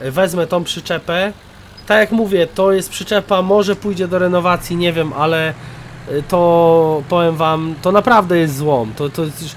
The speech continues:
wiecie, to, to, to jest tylko po to, żeby, nie mam silosu i żeby gdzieś przechować nasze ten, e, ten nasz rzepak. E, no to będzie, wiecie,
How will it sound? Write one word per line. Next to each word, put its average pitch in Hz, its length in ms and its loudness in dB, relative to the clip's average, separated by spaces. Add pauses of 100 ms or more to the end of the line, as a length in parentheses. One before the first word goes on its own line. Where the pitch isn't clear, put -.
(400)
wiecie, 160 260 -2
to, 180 180 -2 (180)
to, 185 120 0 (100)
to 196 100 6
jest 190 160 2
tylko 262 300 4
po 240 140 4
to, 240 140 2
żeby, 202 320 2 (240)
nie 202 140 4
mam 226 180 4
silosu 190 540 2
i 165 100 -4
żeby 175 220 -2
gdzieś 180 280 -2
przechować 170 520 -2
nasze 165 320 -4
ten, 160 280 -6 (440)
e, 139 120 -4
ten 165 200 -2
nasz 160 160 2
rzepak. 156 500 2 (560)
E, 147 500 2
no 165 120 2
to 175 120 2
będzie, 180 600 2
wiecie, 156 420 0